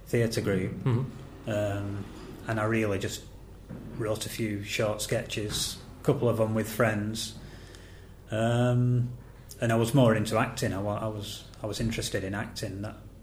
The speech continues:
Speaker 1: you know, the writing was just something to give me something to act in, if
Speaker 2: Mm-hmm.
Speaker 1: anything. Um, and over the years, that ch-, sort of changed a bit, and I got less interested in acting and more interested in writing. And I tend to do write a lot of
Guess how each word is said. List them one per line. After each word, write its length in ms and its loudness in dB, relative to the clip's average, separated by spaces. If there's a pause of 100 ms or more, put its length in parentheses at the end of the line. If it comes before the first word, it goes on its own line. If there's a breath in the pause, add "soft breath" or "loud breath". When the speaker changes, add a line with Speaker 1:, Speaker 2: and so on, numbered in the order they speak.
(100)
Speaker 1:
you 100 -4
know, 120 -6
the 100 -2
writing 420 0
was 140 -4
just 240 -4
something 340 -4
to 120 -6
give 220 -2
me 80 -4
something 540 -8 (260)
to 140 -4
act 240 -4
in, 200 -4 (140)
if 80 -6
Speaker 2:
Mm-hmm. 80 2
Speaker 1:
anything. 380 -4 (920 loud breath)
Um, 540 2
and 120 2
over 240 4
the 120 2
years, 360 2
that 240 -2
ch-, 200 -4
sort 220 -2
of 60 -12
changed 500 0
a 40 -2
bit, 260 0
and 440 -6
I 80 -6
got 240 -2
less 220 0
interested 540 -2
in 100 -2
acting 380 -4
and 120 -2
more 200 -2
interested 500 -4
in 120 -4
writing. 520 -4
And 200 -6 (1600 loud breath)
I 60 4
tend 320 10
to 100 8
do 220 12
write 340 10
a 40 6
lot 220 10
of 180 0